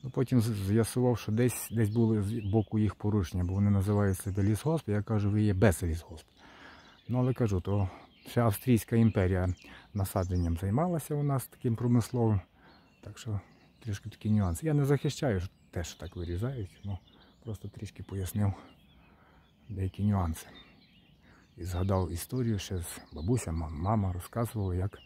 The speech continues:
насильно їх заганяли комуняки садити ці смереки. Вони забирали поля у, у людей, пасовища і так далі. Ну, краса.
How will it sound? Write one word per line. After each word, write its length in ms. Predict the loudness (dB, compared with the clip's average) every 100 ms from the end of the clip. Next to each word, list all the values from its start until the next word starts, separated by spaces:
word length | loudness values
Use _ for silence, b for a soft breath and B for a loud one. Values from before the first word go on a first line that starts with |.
| B B B B B -20 _ -8
насильно 400 | 2 6 6 6
їх 160 | 2
заганяли 520 | 0 0 2 0 -2
комуняки 540 | -4 -6 -2 -2 -4 -8
садити 420 | -10 -8 -8 -8
ці 140 | -10
смереки. 520 | -8 -6 -4 -4 -6 -8 B B B B -10
Вони 180 | -2 0
забирали 460 | 4 6 6 6
поля 380 | 4 2 4 4 B B
у, 80 | -8
у 320 | -6 -2 0
людей, 380 | 2 2 2 0 B B B
пасовища 640 | -18 -8 0 2 0 -2 -6
і 80 |
так 160 | -6 -6
далі. 180 | -4 -6 -10 -20 B B B B B -8
Ну, 60 | -2
краса. 400 | 2 2 2